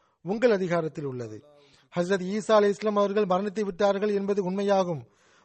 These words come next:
வரக்கூடிய வாக்களிக்கப்பட்டவர் நான் தான் என்று நான் இறைவன் மீது ஆணையிட்டு கூறுகிறேன். மேலும் இஸ்லாத்தின் வாழ்வு ஈசாவின் மரணத்தில் உள்ளது என்பதும் உறுதியான விஷயமாகும். பிறகு அன்னார் கூறுகிறார்கள்,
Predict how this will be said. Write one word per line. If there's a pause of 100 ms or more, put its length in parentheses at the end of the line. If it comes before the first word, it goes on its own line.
(100)
வரக்கூடிய
வாக்களிக்கப்பட்டவர்
நான்
தான்
என்று (560)
நான்
இறைவன்
மீது
ஆணையிட்டு
கூறுகிறேன். (1000)
மேலும்
இஸ்லாத்தின்
வாழ்வு (580)
ஈசாவின்
மரணத்தில்
உள்ளது
என்பதும் (340)
உறுதியான
விஷயமாகும். (920)
பிறகு
அன்னார்
கூறுகிறார்கள்,